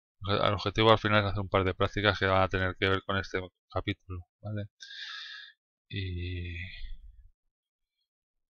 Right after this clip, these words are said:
a ver si aparece alguna actividad aquí a la izquierda que sea interesante.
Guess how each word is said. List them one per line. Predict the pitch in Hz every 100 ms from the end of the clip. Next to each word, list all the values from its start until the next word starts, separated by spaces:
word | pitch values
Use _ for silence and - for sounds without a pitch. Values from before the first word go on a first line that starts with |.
| _ _ _ _ - 113 - 120 127 117 113 - 117 - - 120 127 123 123 120 _ - -
a | 104
ver | 101
si | 95 98 95 95 92 92 87 - - - - -
aparece | 95 92 92 87 95
alguna | 95 92
actividad | 85 98 95 95
aquí | 92 98 95
a | 92
la |
izquierda | 92 - 107 101 95 95
que | 95
sea | 90 95 92 92 92 92 _ _
interesante. | 95 92 92 101 101 110